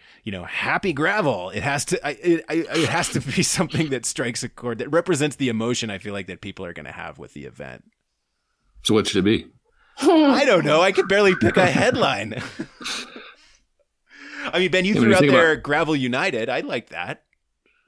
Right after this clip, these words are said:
Speaker 2: Yeah, that, that might be too corny and cheesy, but
Speaker 1: <laughs> The boardroom
Speaker 2: I,
Speaker 1: loves
Speaker 2: I,
Speaker 1: it.
Speaker 2: the, yeah. And you look back, you know,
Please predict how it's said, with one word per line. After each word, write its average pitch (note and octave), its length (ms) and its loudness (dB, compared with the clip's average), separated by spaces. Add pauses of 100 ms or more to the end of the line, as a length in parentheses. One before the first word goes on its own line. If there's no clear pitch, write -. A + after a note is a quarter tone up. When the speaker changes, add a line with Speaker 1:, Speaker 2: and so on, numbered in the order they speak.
(680)
Speaker 2:
Yeah, D#2+ 280 0
that, F2+ 240 -2
that F#2 140 0
might E2+ 240 0
be D#2+ 120 2
too D#2+ 200 0
corny D2 420 -2
and D2 100 -2
cheesy, D2+ 320 0
but E2+ 160 -2 (520)
Speaker 1:
<laughs> G3 680 0 (1160)
The - 60 -14
boardroom C3 440 2
Speaker 2:
I, A#2 40 2
Speaker 1:
loves A#2+ 200 4
Speaker 2:
I, - 160 2
Speaker 1:
it. - 80 -4 (800)
Speaker 2:
the, F#2 120 -2 (100)
yeah. B1+ 300 0 (2250)
And C3 120 4
you A2+ 80 6
look A2 200 2
back, G2+ 240 -2
you F#2+ 60 2
know, E2+ 100 2